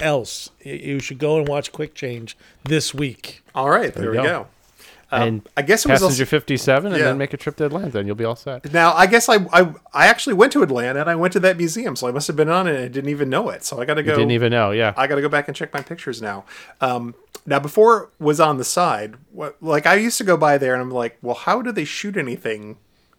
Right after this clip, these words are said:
Speaker 2: like, through this glass with the tram there?"
Speaker 3: <laughs> Right,
Speaker 2: It
Speaker 3: they could
Speaker 2: actually,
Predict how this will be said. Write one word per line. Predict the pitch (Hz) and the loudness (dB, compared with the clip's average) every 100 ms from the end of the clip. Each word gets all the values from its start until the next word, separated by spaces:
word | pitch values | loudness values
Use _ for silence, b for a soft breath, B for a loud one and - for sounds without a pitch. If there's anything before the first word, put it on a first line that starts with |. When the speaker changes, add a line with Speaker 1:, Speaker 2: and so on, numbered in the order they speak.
| - | -4
Speaker 2:
like, | 135 127 | -4 -4
through | - 220 180 | -6 -4 0
this | 156 - | 0 -2
glass | 131 131 139 - | -4 -2 0 -2
with | 127 | -6
the | 110 | -10
tram | - 127 120 104 | -8 -6 -6 -10
there?" | 82 - | -14 -12
Speaker 3:
<laughs> | B B B B B B - 202 | B B B B B B -2 2
Right, | 170 143 | 2 0
Speaker 2:
It | _ | _
Speaker 3:
they | 185 | 6
could | 202 | 8
Speaker 2:
actually, | 214 - | 6 4